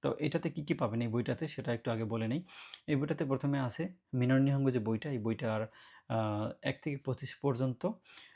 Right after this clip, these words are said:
ভোকাবুলারি এবং গ্রামার, বাংলা উচ্চারণ সহ ব্যাখ্যা। এরপরে এটাতে পাবেন আপনার, এ,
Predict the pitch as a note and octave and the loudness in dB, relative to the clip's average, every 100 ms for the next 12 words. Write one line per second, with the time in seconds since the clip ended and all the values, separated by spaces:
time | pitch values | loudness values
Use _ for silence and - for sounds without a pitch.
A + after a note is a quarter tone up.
0 | - _ D#3 A2+ C3+ D3+ C#3+ C3+ A#2+ G#2+ | -20 _ -4 -2 0 0 2 2 2 2
1 | A#2 C3 F3 F3+ B2 A2 A2+ A#2+ A#2 - | 2 2 0 -4 -2 2 2 0 -2 -2
2 | C#3 C3 D3 D3+ B2 A2+ - E3+ - _ | -2 -2 -2 0 2 0 0 -4 -4 _
3 | _ _ _ _ - D3 C#3+ D3 D#3+ A3 | _ _ _ _ 2 2 4 2 0 -2
4 | - _ D#3 C3 A#2+ - A#2+ A#2+ F3 - | -6 _ -2 -2 -2 2 4 4 2 -2
5 | - - - A#2+ A#2+ A#2 A2 - _ _ | -14 -10 -4 -2 0 0 -2 -8 _ _
6 | - D#3 D3+ | -14 -10 -8